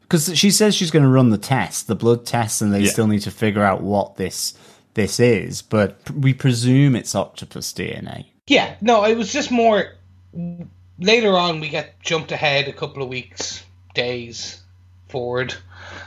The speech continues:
Speaker 3: Um, I would have liked a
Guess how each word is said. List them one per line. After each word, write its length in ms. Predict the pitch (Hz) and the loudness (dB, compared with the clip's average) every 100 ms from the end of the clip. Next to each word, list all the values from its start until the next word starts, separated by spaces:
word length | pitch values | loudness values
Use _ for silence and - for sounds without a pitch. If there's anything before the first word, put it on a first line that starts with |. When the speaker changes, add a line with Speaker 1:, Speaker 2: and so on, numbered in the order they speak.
| - | 0
Speaker 3:
Um, 400 | 139 131 123 113 - _ _ _ _ _ _ - - | 2 4 2 -2 -18 _ _ _ _ _ _ -14 0
I 140 | 185 | 2
would 220 | 165 185 | 4 2
have 140 | 180 151 | 2 -2
liked 380 | 151 147 143 - | -2 -4 -8 -10
a 380 | 143 135 131 | -8 -6 -8